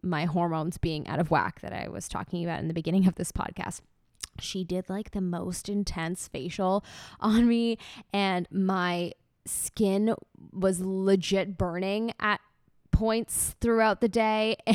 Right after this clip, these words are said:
And she, I don't know what mas-, machine she used, but she zapped my pimples. Like, literally, it felt like I was getting little electric shocks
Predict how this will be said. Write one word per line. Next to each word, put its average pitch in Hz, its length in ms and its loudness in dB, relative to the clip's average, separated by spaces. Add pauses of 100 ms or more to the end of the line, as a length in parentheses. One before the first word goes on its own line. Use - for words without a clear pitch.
And 202 480 6 (300)
she, - 260 -2 (100)
I 262 60 -6
don't 381 140 2
know 480 300 2
what 175 400 2 (140)
mas-, 247 440 -2
machine 202 500 0
she 240 140 -4
used, 285 420 -4
but - 160 -4
she 190 220 -6
zapped 170 760 -6
my 214 160 -4
pimples. 180 380 -4
Like, 196 140 -6
literally, 196 340 0
it - 100 -10
felt 185 160 -4
like 185 180 -4
I 165 160 -2
was - 300 -6
getting 170 460 -2
little 175 400 -2
electric 175 560 -4
shocks - 640 -4